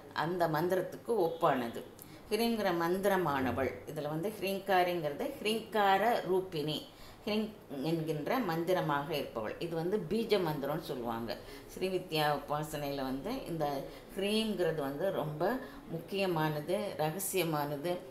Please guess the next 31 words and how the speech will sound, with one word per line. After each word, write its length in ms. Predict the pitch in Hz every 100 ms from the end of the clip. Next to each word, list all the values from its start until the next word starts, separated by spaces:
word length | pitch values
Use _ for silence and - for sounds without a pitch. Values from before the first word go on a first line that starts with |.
| -
ஒரு 280 | - 160 156 156
குருட்ட 400 | 196 214 214 165
தான் 220 | 170 190
கேட்டு 540 | - 151 - 180 220 254 - -
நம்ம 340 | - 147 139 -
அது 440 | - 156 165 165
தொடர்ந்து 420 | - 175 202 220
வரும். 320 | 185 160 160 - -
அதை 260 | 147 147
எப்படி 340 | 151 151 165 165
நம்ம 280 | 151 151 147
உச்சரிக்கணும், 800 | 135 - 160 - 143 143 151 - - -
அந்த 260 | 139 143
வழிபாடு, 760 | 143 147 165 165 151 139 143 139 - -
அந்த 260 | - 127 131
எப்படி 360 | 131 143 160 165
அந்த 160 | 147
மந்திரத்தை 440 | 143 139 147 - 139
சொல்லி 560 | - 147 147 160 180 - - - -
வழிபாடு 420 | 160 160 156 147 151
செய்யணுங்கிறதெல்லாம் 840 | 151 147 151 143 135 135 127 220 311 - - - 180
குரு 200 | 196 254
மூலமா 480 | 240 202 175 147 143
தான் 200 | 180 233 - - -
படிச்சுக்கணும். 520 | 131 - 120 113 98 - -
அது 160 | 147
வந்து 200 | 151 180 214
பீஜ 280 | 165 214 208
மந்திரம்னு 420 | 185 151 135 139
சொல்லுவாங்க. 440 | 156 156 127 120 104
பீஜம்னா 480 | 160 165 151 165